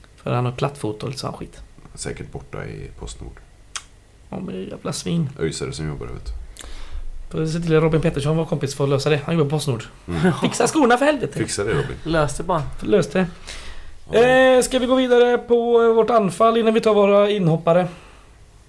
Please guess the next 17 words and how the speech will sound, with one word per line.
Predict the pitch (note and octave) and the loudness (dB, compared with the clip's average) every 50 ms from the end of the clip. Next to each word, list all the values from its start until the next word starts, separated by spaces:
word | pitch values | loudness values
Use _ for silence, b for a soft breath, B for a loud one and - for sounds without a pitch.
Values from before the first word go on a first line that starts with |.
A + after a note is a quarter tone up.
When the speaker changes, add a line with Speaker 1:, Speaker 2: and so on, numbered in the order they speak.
| - - - - - - - - - - - | -18 -18 -18 -18 -16 -18 -18 -18 -16 -16 -10
Speaker 1:
Gustav | D3+ D3+ G3+ G3 G3+ G#3 G3+ | -4 0 0 2 2 4 4
Lundgren | G3+ F#3 F3 | 4 4 4
har | F3+ F3+ | 2 2
vi | F#3 | 2
pratat | F3+ F3+ F3 D#3 E3 | 2 2 0 0 0
lite | E3+ D3 - C#3+ | 0 0 2 2
om. | C3+ B2 B2+ | 2 2 2
Det | D3 D3+ | 0 2
går | C#3 D3+ D3+ D3 | 2 2 2 2
ju | D3 D3 D3 | 2 2 0
att | D3+ | 0
hylla | D#3+ C#3 C#3 | 2 2 4
den | C#3 C3+ | 4 4
mannen, | C3 A#2+ A2+ A#2+ A#2 A2 A#2 B2 A#2+ A#2+ A#2+ A#2 | 4 2 2 0 0 -2 -2 -2 -4 -4 -4 -4
eh, | A#2+ | -2
nonstop | B2 B2 A2+ - - A2+ - - | -2 -2 -4 -4 -6 -8 -6 -6
nästan. | B2+ B2+ - - D3+ | -8 -6 -6 -8 -8